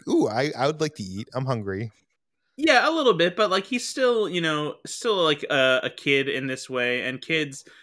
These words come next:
Speaker 2: when they're in school and stuff like that, and this is essentially school for him right now, just a different kind. They, they always get distracted by stuff, and they have their,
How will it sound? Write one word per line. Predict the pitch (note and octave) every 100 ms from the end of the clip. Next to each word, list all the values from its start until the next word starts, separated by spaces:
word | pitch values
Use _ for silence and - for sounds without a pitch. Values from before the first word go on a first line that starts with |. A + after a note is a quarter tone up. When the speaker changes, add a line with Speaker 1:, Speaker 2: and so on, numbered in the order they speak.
| _ -
Speaker 2:
when | D#3+
they're | D#3 D3
in |
school | C#3+ - C3+ C3
and | C3
stuff | C#3+ C3+
like | C3 C3+
that, | C3 B2+
and | C3
this | C3 C#3
is |
essentially | C3 C#3 B2 C3+
school | B2 - A#2+ A#2+
for | A#2+ B2
him | B2 B2
right | A#2 A#2
now, | A#2 A#2
just | B2 -
a | A#2+
different | B2 B2 G#2+
kind. | A#2 A2+ A#2+ B2
They, | C3
they | B2 D#3+
always | D#3+ D3
get | C3+
distracted | B2 - A#2 A#2 B2
by | A2+
stuff, | A2+ A#2+ A#2+ B2+
and | B2
they | A#2+
have | B2 A#2+ A#2
their, | A#2 A#2